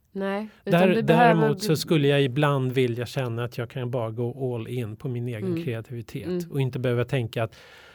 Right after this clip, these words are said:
Speaker 2: hoppas en chef på S V T tycker att det här är bra. Eller
Speaker 1: Mm.
Speaker 2: att, eh, får vi, hoppas vi har nya uppdrag nästa vecka och att jag får filma något då. Eller sådär. Ho-, den här grejen kanske inte blir av. Eller sådär. Utan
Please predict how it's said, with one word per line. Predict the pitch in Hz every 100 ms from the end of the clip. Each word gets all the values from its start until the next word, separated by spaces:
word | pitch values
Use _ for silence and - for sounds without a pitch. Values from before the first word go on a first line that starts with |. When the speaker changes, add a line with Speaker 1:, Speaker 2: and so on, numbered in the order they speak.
| - _
Speaker 2:
hoppas | - 165 - 185 -
en | 175 170
chef | 165 175 170 160 -
på | 160 160 151 151
S | 156 160 -
V |
T | 147 160
tycker | 156 160 160 156
att | 147
det | 147
här | 139
är | 135
bra. | 123 139 107 95 - _
Eller | 135 131 131
Speaker 1:
Mm. | 123
Speaker 2:
att, | 120 -
eh, | 135 131 123 120 117 - _ _ _ _ _ - 160 135 139 135 131
får | - 175 165
vi, | 160 160 156
hoppas | 170 160 165 151
vi | 170
har | 156
nya | 160 156 151 139
uppdrag | 151 156 143 139 156 127 127
nästa | 131 -
vecka | 135 127 - - 143 127 120
och | 117 117
att | 117
jag | 131 120
får | - 117
filma | 113 135 117 120
något | 107 -
då. | - -
Eller | 113 120
sådär. | 131 113
Ho-, | 123 135 139
den | 139 131 120
här | 131
grejen | 120 123 127 123
kanske | 120 131 120 135
inte | 117 127
blir | 123 123 127 113
av. | 110
Eller | 127 135 131
sådär. | 151 147 107
Utan | 120 127 131 123